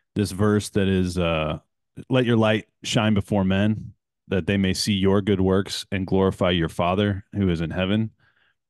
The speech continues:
And I have this theory reading, like, the stories of Joseph in the Bible and David and people that, like, went through really dark stuff, being in prison wrongly, all this, you know,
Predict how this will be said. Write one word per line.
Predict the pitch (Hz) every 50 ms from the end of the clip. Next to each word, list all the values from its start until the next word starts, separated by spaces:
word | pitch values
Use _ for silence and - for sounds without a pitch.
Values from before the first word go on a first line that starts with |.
| _ _ _ _ _ _ _ -
And | 104 104 101 95 95 92 82 - - _ _ _ _
I | - 110
have | 139 170 165
this | 131 107 - -
theory | - - 120 123 117 110 104
reading, | 98 104 107 107 104 104
like, | 101 95 92 -
the | 95
stories | - - - 107 101 95 87 -
of | 82
Joseph | 76 - 87 85 87 85 - 90 85 -
in | 87 85
the | 82 80
Bible | 87 82 82 82 80 82 85 82 85 82
and | 80 76 76 76 76
David | - 85 82 85 82 78 82 82 82 78
and | 80 78 78
people | - - 95 - - 85 80
that, | - - -
like, | 80 80 -
went | 95 95 - - _ _ _ -
through | 107 98 90
really | 95 98 92 90
dark | 78 90 87 87 85 -
stuff, | - - 90 85 87 85 85
being | - 92 87
in | 87 80 - _
prison | - 98 92 85 90 90 87
wrongly, | 87 87 87 87 85 87 87 90
all | 82 82 85
this, | 82 - - -
you | - 104
know, | 87 80 80 76